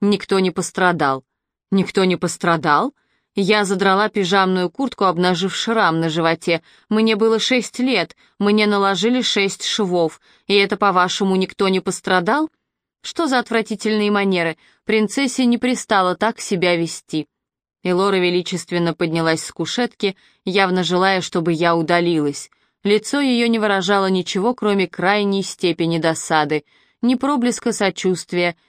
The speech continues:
ни намека на материнское тепло. Я опустила куртку, и Лора проплыла к окну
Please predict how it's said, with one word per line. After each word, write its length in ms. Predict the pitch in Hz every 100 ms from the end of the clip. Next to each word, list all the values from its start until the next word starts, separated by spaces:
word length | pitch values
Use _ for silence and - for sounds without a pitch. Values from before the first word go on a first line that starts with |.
| _
ни 140 | 208 214
намека 440 | 196 208 254 247
на 100 | 226
материнское 720 | 196 175 180 170 170 - 180
тепло. 520 | 165 175 156 156 147 139 _ _ _ _
Я 300 | 185 175 196
опустила 540 | 196 196 - - 214 190
куртку, 600 | - 165 165 - 165 160 _ _ -
и 80 | 202
Лора 320 | 202 254 247
проплыла 640 | 220 220 214 202 208 196 196
к 60 |
окну 500 | 190 180 196 214 262